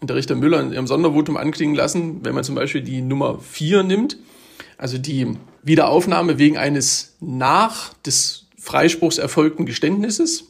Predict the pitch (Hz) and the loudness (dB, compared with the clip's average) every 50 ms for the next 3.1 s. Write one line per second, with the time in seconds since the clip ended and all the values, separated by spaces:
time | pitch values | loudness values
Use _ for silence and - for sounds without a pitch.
0 | _ _ - 143 135 - - 160 180 165 151 - 156 - 165 156 - 170 180 175 | _ _ -6 -4 0 2 4 4 4 2 4 2 2 2 4 4 4 4 4 4
1 | - - 151 143 156 165 156 - 160 156 160 165 170 185 185 - - _ _ _ | 2 2 2 2 2 2 2 2 4 4 4 4 2 0 -2 -6 -14 _ _ _
2 | - 143 147 - 156 139 - - - - 180 202 180 165 - 156 139 - - - | -2 0 0 2 0 0 0 0 0 2 2 2 2 0 -2 -4 -4 -6 -6 -10
3 | - | -10